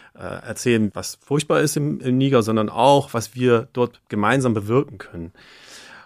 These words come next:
Und da hat uns dann, ähm, unsere Ärztin eine irre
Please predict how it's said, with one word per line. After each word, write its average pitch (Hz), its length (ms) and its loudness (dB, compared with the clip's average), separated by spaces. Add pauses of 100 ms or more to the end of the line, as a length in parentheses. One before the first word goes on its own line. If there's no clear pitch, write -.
(120)
Und 92 260 -2
da 98 140 6
hat 107 120 2
uns 107 160 2
dann, 101 400 4
ähm, 92 520 -2 (260)
unsere 101 380 0
Ärztin 101 560 2 (100)
eine 101 260 -4 (320)
irre 117 300 -2